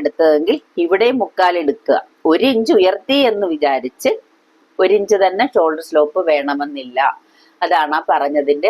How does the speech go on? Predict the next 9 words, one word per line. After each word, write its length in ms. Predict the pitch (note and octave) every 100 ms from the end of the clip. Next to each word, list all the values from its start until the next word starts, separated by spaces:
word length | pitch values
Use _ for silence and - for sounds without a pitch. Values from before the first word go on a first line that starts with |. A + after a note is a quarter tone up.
| G#3+
അർത്ഥം 300 | - - - _ _ -
കേട്ടോ. 240 | - D#3+ - _ _ _ G3+
മുക്കാൽ 400 | G3+ - B3 B3+
ഇഞ്ചാണ് 360 | C4 C#4 C#4+ C#4 C4
എടുക്കുന്നതെങ്കിൽ 640 | A3 G#3 G#3 G#3+ A3 F4 G4
അവിടെ 180 | B3+ C#4 C#4+
മുക്കാൽ 280 | - B3 B3
കൊടുത്താൽ 320 | A3+ G#3+ G3 F#3+
മതി, 120 | F3